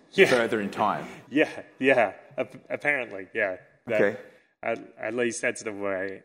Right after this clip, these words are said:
Speaker 1: the way, uh, Sheldrake, um, presents it.
Speaker 2: Well, yeah, it's got the same idea as the, like, the hundred monkey
Speaker 1: Yeah, yeah,
Speaker 2: experiment.
Speaker 1: exactly.
Speaker 2: Did that
Speaker 1: Yeah.
Speaker 2: really happen? Because I've,
Speaker 1: I
Speaker 2: I've,
Speaker 1: don't
Speaker 2: I've heard mixed stories of whether it happened or, or not, but it
Speaker 1: I
Speaker 2: is
Speaker 1: don't know.
Speaker 2: based on the same kind of
Speaker 1: Yeah,
Speaker 2: connection.
Speaker 1: it's a s-,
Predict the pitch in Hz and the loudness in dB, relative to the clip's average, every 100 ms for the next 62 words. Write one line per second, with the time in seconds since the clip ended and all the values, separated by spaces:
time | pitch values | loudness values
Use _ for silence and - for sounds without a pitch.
0 | _ 117 113 104 98 98 92 90 92 92 | _ -6 0 0 0 -6 -6 -6 -8 -12
1 | _ _ - - 117 107 98 95 - _ | _ _ -12 -2 -2 0 -4 -4 -20 _
2 | _ _ _ - 95 92 - 107 98 90 | _ _ _ -14 -12 -14 -12 -10 -10 -10
3 | 104 - _ _ - 139 147 139 214 165 | -14 -16 _ _ 2 6 6 6 2 0
4 | - 190 180 151 123 131 131 110 104 98 | 2 2 4 2 2 4 4 2 0 2
5 | 95 85 104 104 95 120 101 101 104 104 | 2 2 0 0 -2 0 0 0 0 -2
6 | 82 - _ _ _ _ - 170 - - | -6 -6 _ _ _ _ 4 4 4 -2
7 | - 127 98 92 113 101 87 80 - - | -8 -4 -4 2 2 4 0 -8 -14 -2
8 | 139 180 165 180 190 131 120 131 196 240 | 4 6 4 2 2 2 0 0 0 -2
9 | 190 127 127 120 117 110 123 131 110 139 | -2 2 4 4 4 0 0 -2 0 2
10 | 156 139 135 - - 123 120 113 107 110 | 2 2 -4 -4 2 4 4 2 0 0
11 | 101 95 107 104 107 95 78 90 92 101 | 2 0 0 0 -2 -2 -2 -2 0 0
12 | 87 - 107 110 131 147 113 120 - 107 | 0 0 0 4 4 4 2 2 0 -4
13 | 95 - 110 107 - 98 95 90 85 87 | -2 -2 -2 -2 -2 -2 0 -2 -4 -8
14 | - _ _ _ - 139 127 98 - 120 | -18 _ _ _ -2 2 4 2 -2 -4
15 | 135 - | -4 -8